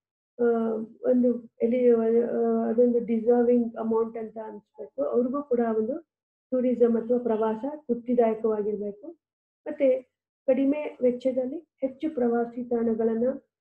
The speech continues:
ಅಹ್, ನೋಡಿದೆವು ಅಥವಾ ತೋ-, ಅಹ್, ನಾವು, ಅಹ್, ಆ ಒಂದು ಅನುಭವವನ್ನ ಪಡ್ಕೊಂಡ್ವಿ ಅನ್ನುವಂತಹ ಒಂದು ಸಮಾಧಾನ ಪ್ರವಾಸಿಗರಿಗೂ ಬರುವ ರೀ-, ನಿಟ್ಟಿನಲ್ಲಿ ಈ ಒಂದು ವರ್ತುಲಗಳನ್ನು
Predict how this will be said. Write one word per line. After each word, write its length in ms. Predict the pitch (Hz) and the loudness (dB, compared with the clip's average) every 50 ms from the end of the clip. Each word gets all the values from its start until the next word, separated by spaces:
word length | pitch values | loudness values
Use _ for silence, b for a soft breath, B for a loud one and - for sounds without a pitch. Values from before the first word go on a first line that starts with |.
| _ _ _ - | _ _ _ -2
ಅಹ್, 160 | 247 240 233 226 | 0 0 2 2
ನೋಡಿದೆವು 720 | 226 226 233 247 254 254 247 247 233 240 226 220 220 220 | 4 6 6 8 6 6 4 2 2 2 4 4 4 2
ಅಥವಾ 300 | 220 220 - 226 247 254 | 0 -2 -2 -4 -4 -4
ತೋ-, 500 | 247 - - 240 247 233 220 220 226 220 _ _ _ _ _ _ - 233 | -4 0 4 4 6 6 4 2 -2 -6 _ _ _ _ _ _ -2 0
ಅಹ್, 220 | 233 233 226 220 | 2 2 2 2
ನಾವು, 280 | 233 233 233 226 233 - | 2 2 2 2 2 0
ಅಹ್, 680 | - - - 240 233 226 220 220 214 214 214 214 233 - | -2 0 2 2 4 4 2 0 0 -2 -4 -6 -6 -4
ಆ 80 | 233 | 0
ಒಂದು 260 | 226 247 247 240 240 | 2 4 4 4 4
ಅನುಭವವನ್ನ 540 | 226 220 247 247 262 262 262 254 247 240 240 262 302 - _ _ _ _ _ _ _ _ _ - | 4 4 4 4 4 6 4 4 4 2 0 -2 -4 -8 _ _ _ _ _ _ _ _ _ 0
ಪಡ್ಕೊಂಡ್ವಿ 520 | 240 233 233 - 277 277 269 262 262 262 | 0 0 0 2 2 2 2 2 4 4
ಅನ್ನುವಂತಹ 360 | 254 240 233 226 226 226 226 | 4 4 4 2 0 0 0
ಒಂದು 280 | 226 233 233 226 226 - | 0 0 0 0 -2 -6
ಸಮಾಧಾನ 480 | - 220 214 220 220 220 220 208 220 262 320 - _ _ _ _ _ _ _ | -6 -4 -2 -2 -2 -2 -2 -4 -4 -8 -8 -10 _ _ _ _ _ _ _
ಪ್ರವಾಸಿಗರಿಗೂ 760 | - 220 214 220 226 226 233 262 240 254 254 254 240 269 254 | -2 0 2 2 0 0 -2 0 2 2 2 2 0 -2 -2
ಬರುವ 300 | 220 226 220 226 220 220 | -2 0 0 0 0 0
ರೀ-, 340 | 214 226 233 247 240 233 226 | 0 0 -2 -2 -2 -2 -2
ನಿಟ್ಟಿನಲ್ಲಿ 680 | 233 240 240 269 285 262 247 220 208 240 311 349 - _ _ _ _ _ _ - | -2 -2 0 0 2 2 2 2 0 -2 -6 -8 -12 _ _ _ _ _ _ 0
ಈ 80 | 247 | 4
ಒಂದು 260 | 247 247 247 233 233 | 4 6 6 6 4
ವರ್ತುಲಗಳನ್ನು 880 | 226 220 220 - - 269 254 254 233 233 220 214 208 208 226 262 320 320 | 2 0 -2 -2 -2 -2 0 0 0 -2 -2 -4 -6 -6 -8 -8 -8 -10